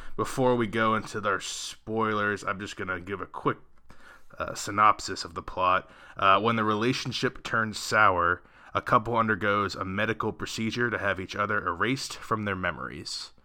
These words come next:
That's, you know, the basic plot. I think it's a, definitely a lot more complicated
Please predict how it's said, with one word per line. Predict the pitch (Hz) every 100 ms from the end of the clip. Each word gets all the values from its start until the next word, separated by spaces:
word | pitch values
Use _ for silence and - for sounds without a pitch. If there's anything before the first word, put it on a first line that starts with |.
| _ _ _ _ -
That's, | 98 - - - - - _ -
you | 98
know, | 85 - -
the | 92
basic | 87 87 110 104 - 95 -
plot. | 95 90 92 - - -
I | 110
think | 92
it's |
a, | 90 - - - -
definitely | 180 160 151 117
a |
lot | 98 104 104
more | 95 87
complicated | 101 87 95 98 90